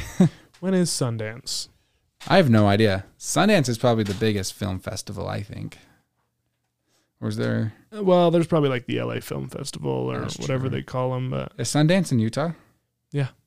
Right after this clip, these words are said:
Speaker 1: Oh, it is?
Speaker 2: In Sundance, Utah.
Speaker 1: Oh, Sundance Film Festival. It is. Um,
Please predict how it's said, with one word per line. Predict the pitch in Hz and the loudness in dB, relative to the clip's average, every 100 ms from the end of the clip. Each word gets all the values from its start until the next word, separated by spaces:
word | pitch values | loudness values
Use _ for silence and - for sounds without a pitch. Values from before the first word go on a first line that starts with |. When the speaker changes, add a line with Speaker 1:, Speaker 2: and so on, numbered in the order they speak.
| _ | _
Speaker 1:
Oh, | 117 | -4
it | 113 | -4
is? | 135 | -4
Speaker 2:
In | 127 | -4
Sundance, | 131 127 127 | -2 -2 -4
Utah. | 131 127 117 _ _ _ _ _ | -6 -6 -8 _ _ _ _ _
Speaker 1:
Oh, | 104 139 175 151 | -8 -6 -4 -6
Sundance | 117 117 113 104 107 | -8 -8 -6 -6 -8
Film | - 110 | -8 -8
Festival. | - 110 - 120 107 104 _ _ _ _ _ _ _ _ _ _ | -8 -14 -14 -10 -10 -12 _ _ _ _ _ _ _ _ _ _
It | 139 - 113 | -4 -2 0
is. | 107 104 104 - - _ _ - | 0 0 -2 -8 -12 _ _ -4
Um, | 113 107 120 156 | -2 2 4 2